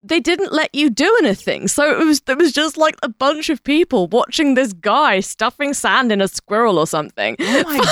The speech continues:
Speaker 2: God.
Speaker 1: for, like, an hour and a half, and they couldn't speak to each other.
Speaker 2: This is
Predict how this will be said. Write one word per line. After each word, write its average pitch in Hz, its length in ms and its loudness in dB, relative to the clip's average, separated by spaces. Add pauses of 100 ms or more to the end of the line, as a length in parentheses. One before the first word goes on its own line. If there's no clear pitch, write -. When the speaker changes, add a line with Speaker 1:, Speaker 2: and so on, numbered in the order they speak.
Speaker 2:
God. 254 540 2
Speaker 1:
for, 453 140 0
like, 403 160 0
an 494 200 -2
hour 302 480 2
and 294 120 0
a - 20 2
half, 285 300 4
and 247 100 -4
they 269 80 2
couldn't 277 320 -2
speak 330 420 -8
to 302 120 -4
each 240 240 -2
other. 247 80 2
Speaker 2:
This 370 80 0
is 453 80 0